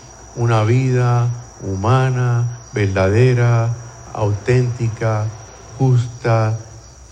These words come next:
una vida abundante. Porque el Señor vino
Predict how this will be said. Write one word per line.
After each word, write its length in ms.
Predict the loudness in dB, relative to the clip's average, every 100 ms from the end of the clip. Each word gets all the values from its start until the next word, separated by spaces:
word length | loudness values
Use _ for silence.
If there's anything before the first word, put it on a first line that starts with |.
| -20 -20 -20 -14 -6
una 240 | -2 0
vida 480 | 2 2 2 0 -6 -6
abundante. 1200 | -4 -2 -4 -6 -6 -4 -2 -4 -10 -10 -8 -8 -10 -16 -20 -8
Porque 380 | -2 -2 2 2
el 100 | 0
Señor 720 | -2 -2 0 2 0 0 -2
vino 520 | 0 0 2 2